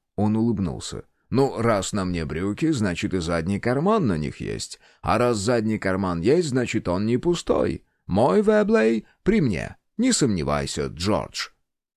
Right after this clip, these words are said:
«Классно сказал. Надо запомнить», задумчиво произнёс я. «Надеюсь, Винсент не спрашивал тебя, куда мы собрались?» «Спрашивал. Я сказал, что собираюсь показать тебе город».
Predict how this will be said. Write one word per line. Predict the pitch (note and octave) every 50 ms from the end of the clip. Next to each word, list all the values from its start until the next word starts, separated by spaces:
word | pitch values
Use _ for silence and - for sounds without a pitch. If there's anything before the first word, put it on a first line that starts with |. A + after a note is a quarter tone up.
| _
«Классно | - - F#2 A#2 D#3 D#3 C#3 - C3 A#2+
сказал. | - - G2 E2 E2+ D#2+ C#2 A1 - - _ _ _ _ _ _ _ _
Надо | D2+ F2+ G2 G2+ G2+ G2+
запомнить», | F#2+ G2+ F#2 - F2+ E2 D2 C#2+ C#2+ - - - _ _ _ _ _
задумчиво | G2 F#2+ A#2 A#2 A2+ C#3 C#3+ C3 - A#2+ G#2+
произнёс | - G2 G2 F#2 D#2+ G2 G2 F#2 - D#2+
я. | D2+ C2+ - - _ _ _ _ _ _ _ -
«Надеюсь, | G#2 G#2+ G#2+ B2+ B2 A2+ - -
Винсент | G#2 B2 C3 A#2+ F#2+ - D#2+ C2 A#1 - - - - -
не | G2+ A2
спрашивал | G2+ - A#2+ B2+ B2+ - B2 A2 G2
тебя, | - G2 E2 C#2+ - - _ _ _
куда | - B2+ C3 B2 G#2+
мы | F#2+ F#2
собрались?» | - G2 F#2 F2 F2 D2 B1 B1 - - - _ _ _ _ _ _ _
«Спрашивал. | - - - A#3 A3+ A3 G#3+ G3+ F3+ - G3 F#3+ F#3+ F#3+ F3+ F3 - - - _ _
Я | - A2+ C#3 D3+ C#3
сказал, | - - B2 G#2+ A2 G#2+ G#2
что | F#2+ - G#2 G2+
собираюсь | - - F2 E2 E2 G#2+ C#3+ E3+ E3+ -
показать | D#3 - A2 F#2+ D2+ D#2 C#2+ -
тебе | - G#2+ A2+ B2+ C3+
город». | C#3+ F3+ G3+ F#3+ C#3 G#2 - - -